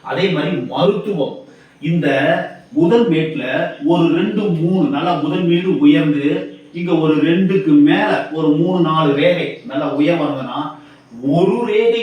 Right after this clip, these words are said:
உயர்வா இருந்தா வாழ்க்கையில் உயர்வார்கள், வியாபாரத்துல நல்ல வெற்றி, புகழ், செல்வம், செல்வாக்கு எல்லாமே வரும். இது மாதிரி ரெண்டு கோட்டுக்கு மேல இங்க இருந்துச்சுன்னா, அவர்கள் மருத்துவத்துறையில் சாதனையாளராக இருப்பார்கள். நல்லா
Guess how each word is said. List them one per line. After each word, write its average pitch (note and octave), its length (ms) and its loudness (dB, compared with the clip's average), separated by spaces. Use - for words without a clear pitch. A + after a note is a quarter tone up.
உயர்வா F#3+ 400 2
இருந்தா E3 240 -6
வாழ்க்கையில் F#3 760 -4
உயர்வார்கள், D3 760 -6
வியாபாரத்துல D#3+ 640 -8
நல்ல C3 260 -10
வெற்றி, C3 320 -8
புகழ், C#3 360 -8
செல்வம், C#3 320 -4
செல்வாக்கு C3+ 520 -6
எல்லாமே B2 460 -12
வரும். - 280 -14
இது F3 180 0
மாதிரி A3 220 0
ரெண்டு G3 240 0
கோட்டுக்கு G3+ 540 0
மேல F3 320 -2
இங்க C#3+ 160 -2
இருந்துச்சுன்னா, D#3 520 0
அவர்கள் F#3 540 0
மருத்துவத்துறையில் G3+ 960 -2
சாதனையாளராக F3+ 1040 -2
இருப்பார்கள். C3+ 720 -2
நல்லா - 220 -4